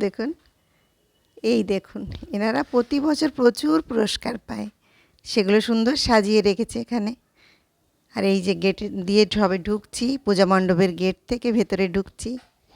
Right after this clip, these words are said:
দেখি এবার কেমন করেছে এনাদের এখানের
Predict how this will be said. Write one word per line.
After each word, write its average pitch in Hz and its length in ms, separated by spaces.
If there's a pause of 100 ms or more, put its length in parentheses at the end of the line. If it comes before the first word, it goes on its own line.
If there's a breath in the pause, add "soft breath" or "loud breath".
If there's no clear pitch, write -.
(680 soft breath)
দেখি 190 240 (100)
এবার 196 180 (100)
কেমন 190 240 (100)
করেছে 190 260 (100)
এনাদের 180 280 (120)
এখানের 180 340